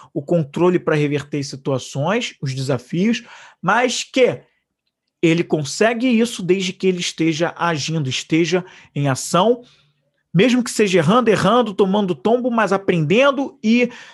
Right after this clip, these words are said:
quando erra, ele aprende mais uma maneira de como fazer diferente e seguir adiante. Fala, Fred, presente aqui na live. Obrigado pela presença, cara. Valeu, tá? Então, por isso,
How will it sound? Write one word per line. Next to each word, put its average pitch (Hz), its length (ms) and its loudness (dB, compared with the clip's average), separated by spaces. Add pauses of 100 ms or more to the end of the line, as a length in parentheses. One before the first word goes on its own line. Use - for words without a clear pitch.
(160)
quando 202 480 2
erra, 269 340 4
ele 254 140 2
aprende 233 460 0
mais 220 200 2
uma 214 140 2
maneira 202 320 2
de 196 140 -6
como 202 200 -4
fazer 180 320 -2
diferente 190 800 -4 (220)
e 196 80 -2
seguir 185 280 0
adiante. 156 640 0 (920)
Fala, 196 320 4
Fred, 220 720 6
presente 185 440 2
aqui 196 160 2
na 196 140 4
live. 180 460 2
Obrigado 165 320 2
pela 196 160 2
presença, 185 760 2
cara. 143 400 -2 (420)
Valeu, 156 720 2 (640)
tá? 160 280 -2 (200)
Então, 190 160 2
por 226 200 2
isso, 226 320 0